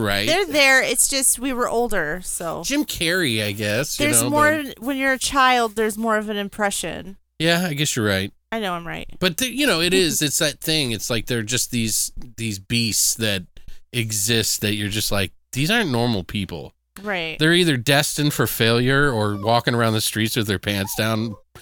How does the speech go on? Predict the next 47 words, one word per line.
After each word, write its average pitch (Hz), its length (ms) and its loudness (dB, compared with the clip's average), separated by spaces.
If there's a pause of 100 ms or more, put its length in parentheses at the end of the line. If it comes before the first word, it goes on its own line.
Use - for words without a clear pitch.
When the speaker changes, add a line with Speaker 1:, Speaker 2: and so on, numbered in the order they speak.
(260)
Speaker 1:
<laughs> - 0 - (480)
screaming 147 680 2
into 135 180 4
the 123 200 4
air, 131 380 4 (360)
or 135 420 4
they're 120 320 4
fucking 110 840 0
made 117 260 2
to 110 60 -6
be 104 120 0
stars. 104 760 -2
You 110 120 0
know 104 100 4
what 104 80 4
I 101 40 2
mean? 107 280 0
So - 160 -4 (280)
Speaker 2:
Mm-hmm. - 100 -20 (240)
Speaker 1:
who 170 60 -2
gives 165 160 2
a 127 60 2
fuck - 460 0
if 107 140 -2
he 95 260 -2 (280)
jerked 120 420 0
off 120 220 4
in 101 60 0
a 95 80 0
theater? 104 540 0
They're 117 140 -2
not, 135 260 2
they're 123 120 0
not, 147 260 0 (160)
<laughs> - 140 -20
you 175 400 4
know, 165 160 4
like, 151 340 2 (120)
if 143 140 2
you 131 100 0
think 170 220 0
about 98 340 2
it. 107 80 0
Speaker 2:
It 285 140 0
was 294 220 0
the 302 100 -4
media. 220 760 -2